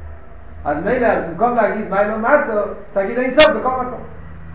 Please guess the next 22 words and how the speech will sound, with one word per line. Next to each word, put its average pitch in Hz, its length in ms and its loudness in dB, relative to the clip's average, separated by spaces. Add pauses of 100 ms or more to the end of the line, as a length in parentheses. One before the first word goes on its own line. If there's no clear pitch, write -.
(300)
אתה 185 80 0
לא 247 140 6
מוסיף 262 680 2
שום 247 160 -4
דבר 240 360 6
בשבח, 214 560 0
אתה 202 120 -4
אומר 220 240 -2
שבמילא 208 440 0
אני 214 140 0
קצר 220 260 -6
למטה 220 280 -4
לתכלית. 214 540 -4 (1000)
שמחלק 180 400 0
את 202 100 -4
זה 202 100 -2
לשני, 202 320 -4 (400)
לשני 196 180 -6
עניונים. 220 420 -2 (1900)
זה 151 80 -6
לא 233 180 4
מבטא, 220 320 0